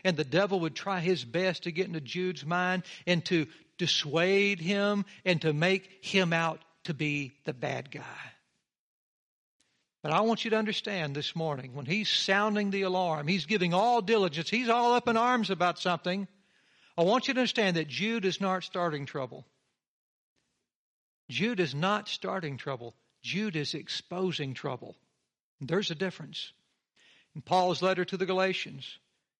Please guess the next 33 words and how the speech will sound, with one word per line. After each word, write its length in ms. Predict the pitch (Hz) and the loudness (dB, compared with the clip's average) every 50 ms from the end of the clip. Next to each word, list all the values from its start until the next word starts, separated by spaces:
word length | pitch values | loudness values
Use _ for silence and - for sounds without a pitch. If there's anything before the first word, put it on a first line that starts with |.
| _ - | _ 0
he 160 | 185 214 226 | 0 0 2
was 120 | 185 147 | 0 -2
exposing 600 | 180 170 - - - 185 175 175 160 127 147 143 | -2 -4 -6 -2 0 0 2 2 0 -2 -6 -6
some 180 | - - 151 139 | -6 -6 -8 -6
people 320 | - 156 151 151 - 196 | -4 -6 -6 -4 -6 -4
who 160 | 165 165 202 | -4 -2 -2
were 140 | 185 180 170 | 0 -2 -2
perverting 540 | - - - 180 147 156 202 208 202 190 180 | -4 -4 -6 -4 -2 -2 0 0 0 0 0
the 100 | 180 170 | -2 0
gospel. 580 | 170 180 180 180 160 - - - - - - - _ _ _ _ _ _ _ _ _ _ _ _ _ _ _ _ _ _ _ - - - - | 0 -2 -2 -2 -4 -6 -8 -10 -12 -16 -16 -18 _ _ _ _ _ _ _ _ _ _ _ _ _ _ _ _ _ _ _ -20 -16 -2 0
And 100 | 202 170 | 2 4
he 120 | 175 202 190 | 4 2 0
told 560 | - - - 226 247 269 277 285 285 247 202 | -2 -2 0 2 2 2 2 0 -2 -2 -4
the 100 | 185 170 | -2 0
Galatian 540 | 170 180 170 180 208 240 - - 233 208 185 | 0 2 2 2 2 0 0 -2 -4 -4 -2
church 520 | - - - 190 160 147 143 139 - - | -4 -4 -2 -2 -2 -2 -4 -4 -6 -8
in 160 | 147 147 139 - - - _ _ _ _ _ _ - | -8 -8 -10 -12 -16 -20 _ _ _ _ _ _ -4
the 80 | 165 | -4
first 320 | - - 226 233 220 - - | -2 0 0 0 0 0 -2
chapter, 420 | - - 202 175 160 - 151 147 | 0 2 2 2 2 0 -4 -4
verse 320 | 131 143 160 170 160 - - | -2 -2 -2 -2 -2 -2 -2
seven, 440 | 175 151 139 127 131 127 127 117 - _ _ _ _ _ _ _ | -2 -2 -2 -4 -6 -10 -12 -14 -16 _ _ _ _ _ _ _
he 140 | - 185 175 | -4 -2 0
said, 380 | - - 180 165 143 127 120 | 0 0 0 0 -2 -2 -4
"There 240 | 120 175 202 208 185 | -2 0 2 2 0
be 380 | 156 131 117 127 202 233 233 220 | -2 -4 -2 -2 0 0 -2 -2
some 480 | - - - 214 196 196 196 185 170 | -4 -2 0 0 0 2 0 0 0
that 500 | 143 156 156 156 147 - - _ _ _ | 0 2 2 2 2 -2 -6 _ _ _
trouble 520 | - - - - 214 208 175 139 139 135 123 | -10 -10 -6 -4 -2 -2 -2 -2 -4 -4 -4
you 460 | 120 123 127 117 101 101 98 - - - _ _ _ _ _ _ _ _ _ _ _ _ _ _ _ | -8 -10 -12 -10 -10 -10 -12 -12 -14 -18 _ _ _ _ _ _ _ _ _ _ _ _ _ _ _
and 200 | - 165 160 151 | -2 -2 0 0
would 240 | 151 156 151 123 - | 0 -2 -2 -2 -6
pervert 800 | - - 170 151 135 123 117 165 175 147 - - - - - - | -8 -6 -4 -4 -4 -4 -4 -2 -2 -2 -4 -6 -10 -14 -18 -20